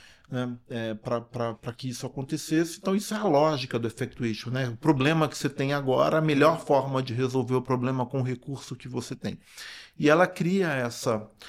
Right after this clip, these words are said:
esse conceito do, do, do Effectuation, né? Ela usa o exemplo, por exemplo, de fazer alguma coisa com o que você tem na geladeira, né? "O que que eu vou cozinhar hoje?"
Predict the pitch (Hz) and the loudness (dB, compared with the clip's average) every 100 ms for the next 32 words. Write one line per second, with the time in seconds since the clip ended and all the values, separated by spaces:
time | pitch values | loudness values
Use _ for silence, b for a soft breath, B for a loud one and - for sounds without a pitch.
0 | B - 127 - - 127 120 - 123 120 | B -6 -4 -4 -6 -4 -4 -4 -2 -2
1 | 120 117 117 113 117 b b b b b | -6 -8 -6 -6 -8 b b b b b
2 | - 113 117 110 113 113 117 117 120 - | -16 -8 -6 -6 -8 -12 -12 -8 -6 -6
3 | 117 - 110 104 - - 117 117 110 120 | -10 -8 -6 -6 -6 -10 -8 -4 -2 -2
4 | 113 117 117 110 120 120 123 110 123 110 | -2 -2 -2 -2 -2 -2 -4 -6 -4 -4
5 | 120 113 127 110 127 120 135 107 127 131 | -4 -4 -8 -6 -6 -2 -2 0 2 2
6 | 123 123 117 - 127 123 131 117 131 120 | 2 0 -4 0 0 0 -4 -6 -6 -6
7 | 113 123 - 131 131 120 123 123 104 95 | -4 -6 -4 -2 -2 -2 -2 0 -2 -4
8 | - 101 113 110 151 190 165 160 139 110 | -6 -4 -4 -4 -2 0 0 0 -2 -2
9 | 113 113 92 90 85 92 | -2 0 -2 -4 -8 -12